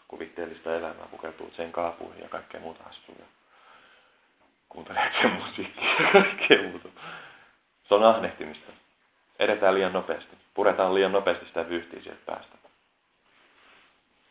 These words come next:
Siksi mestarit kehottaa olemaan varovaisia, opettajat kehottaa olemaan varovaisia. On hyvä aloittaa hieman vähemmän. Istuu vaikka kerran päivässä kaksikymmentä minuuttia. Sitten kun se menee ihan sujuen,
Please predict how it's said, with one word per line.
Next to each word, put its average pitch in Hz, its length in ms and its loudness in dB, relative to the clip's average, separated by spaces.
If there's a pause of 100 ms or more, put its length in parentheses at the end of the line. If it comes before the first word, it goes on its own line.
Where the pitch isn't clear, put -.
(420)
Siksi 95 180 -14
mestarit 95 320 -2
kehottaa 98 360 0
olemaan 107 260 2
varovaisia, - 560 0
opettajat 90 340 -10
kehottaa 92 380 -4
olemaan 92 260 -2
varovaisia. - 540 -4 (480)
On 90 120 -16
hyvä 92 180 0
aloittaa 95 300 0
hieman 101 240 -8
vähemmän. 90 340 -12
Istuu 92 220 -12
vaikka 98 160 -10
kerran 107 300 -2
päivässä 110 300 -4
kaksikymmentä - 480 -10
minuuttia. 87 440 -18 (560)
Sitten - 180 -20
kun - 80 -20
se 92 80 -14
menee 90 240 -6
ihan 87 140 -8
sujuen, 87 440 -8